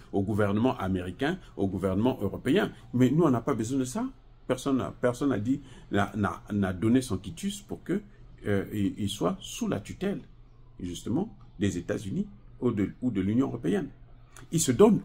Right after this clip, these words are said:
eux-mêmes les pouvoirs, et c'est d'ailleurs pour ça que tout le monde a entendu rejeter. Et, mais, et c'est ça, c'est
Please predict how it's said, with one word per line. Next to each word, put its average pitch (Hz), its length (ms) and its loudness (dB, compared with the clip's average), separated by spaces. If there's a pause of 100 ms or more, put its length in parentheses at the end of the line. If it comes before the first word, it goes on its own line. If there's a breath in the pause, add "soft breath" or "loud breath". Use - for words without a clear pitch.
eux-mêmes 202 280 4
les 123 100 2
pouvoirs, 131 460 0
et 110 60 -2
c'est 95 120 -6
d'ailleurs 101 240 0
pour 95 140 -8
ça 165 120 0
que - 120 -10
tout - 100 -6
le 110 80 -2
monde 104 160 0
a 87 60 -2
entendu 85 260 -4
rejeter. 85 500 -4 (2000)
Et, - 360 -8
mais, 123 200 0
et 143 80 4
c'est 165 160 12
ça, 170 240 8
c'est 139 260 6